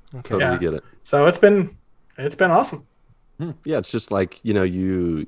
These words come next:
Speaker 2: you, you enjoy those times out, like those times to see people and hang out. But when you're at home, it's like, this is nice.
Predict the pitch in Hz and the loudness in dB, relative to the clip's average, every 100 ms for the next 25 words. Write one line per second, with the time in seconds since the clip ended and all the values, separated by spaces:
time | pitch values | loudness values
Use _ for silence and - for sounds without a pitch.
0 | 76 110 107 107 113 127 107 85 95 120 | -8 -6 -6 -6 -6 -4 -2 -2 -2 0
1 | 80 76 - 78 71 67 67 _ _ _ | -2 -4 -6 -8 -6 -8 -12 _ _ _
2 | 85 80 82 - 85 85 85 - 90 92 | -14 -6 -8 -4 -6 -4 -8 -8 -8 -8
3 | - 78 73 76 76 78 - 90 85 - | -8 -8 -8 -8 -6 -8 -6 -6 -6 -6
4 | 92 92 82 71 - 67 - _ _ - | -4 -4 -4 -8 -12 -12 -14 _ _ -20
5 | 123 - - 95 87 78 65 65 - - | -18 -20 -18 -12 -10 -10 -12 -14 -16 -20